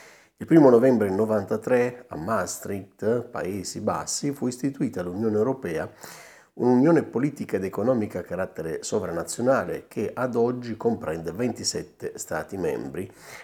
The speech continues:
ed è in continuo aumento. L'Unione Europea ha le sue fondamenta nel dopoguerra. Nel quarantanove, infatti, fu fondata la nato,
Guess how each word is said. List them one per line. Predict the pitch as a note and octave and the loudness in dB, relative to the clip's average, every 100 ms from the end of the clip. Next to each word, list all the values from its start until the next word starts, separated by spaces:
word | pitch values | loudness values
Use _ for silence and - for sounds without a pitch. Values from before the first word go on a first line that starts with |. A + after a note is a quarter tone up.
| _ | _
ed | E2+ | -2
è | |
in | F2+ G2 | -2 -2
continuo | - G2+ F#2+ - F2 E2+ | -2 -2 -4 -6 -2 0
aumento. | F2 D#2 B1+ A#1+ - - - - - - | 0 -2 -4 -8 -12 -14 -14 -20 -20 -12
L'Unione | G2 A#2+ C#3 | 2 10 10
Europea | C3+ C#3 F3+ F3+ A2 - | 10 6 4 2 2 0
ha | A#2 | 0
le | G#2 F#2+ | 2 -2
sue | - D#3+ - | -4 -2 -2
fondamenta | - G#2+ F#2 F#2 A2 G#2 F2 | 0 -2 -2 -4 -4 -6 -8
nel | E2 | -10
dopoguerra. | D#2+ F#2+ F#2 F#2 G2+ D#2+ D2+ | -10 -10 -8 -2 -2 -2 -8
Nel | D#2+ E2+ E2 D#2 - | -4 -4 -4 -10 -8
quarantanove, | F#2+ F#2+ G2+ A2 A#2 A2 A#2 | -6 -4 -4 0 2 2 0
infatti, | A2 F#2+ F#2+ - A2 | -4 -8 -10 -12 -14
fu | - G#2+ | -12 -14
fondata | G#2 B2+ A2 E2 C#2+ - | -8 -4 -4 -4 -6 -6
la | D#2 | -6
nato, | D2 C2 B1 - - | -6 -6 -10 -10 -12